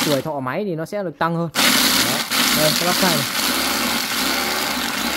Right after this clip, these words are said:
Đấy, rất là đơn giản thôi, chỉ việc ấn vào đây thôi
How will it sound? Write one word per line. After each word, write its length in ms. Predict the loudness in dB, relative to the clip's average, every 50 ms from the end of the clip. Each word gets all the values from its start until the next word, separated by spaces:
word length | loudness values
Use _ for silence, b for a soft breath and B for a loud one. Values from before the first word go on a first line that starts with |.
| -2 -2 -2 -2 -2 -2 -2 -2 -4 -4 -4 -4 -2 -2 -2 -2 -2 -4 -4 -4 -4 -4 -6 -4 -4 -4 -4 -4 -4 -2 -4 -4 -4 -4 -4 -6 -6 -6 -4 -4 -4 -4 -4 -6 -4 -2 2
Đấy, 320 | 2 2 2 2 0 2
rất 120 | 2 6 6
là 100 | 6 8
đơn 200 | 8 6 4 6
giản 180 | 4 2 2
thôi, 140 | 2 0 0 0
chỉ 80 | -2 0
việc 140 | 0 0
ấn 140 | 0 0 2
vào 100 | 2 4
đây 100 | 4 4
thôi 100 | 2 2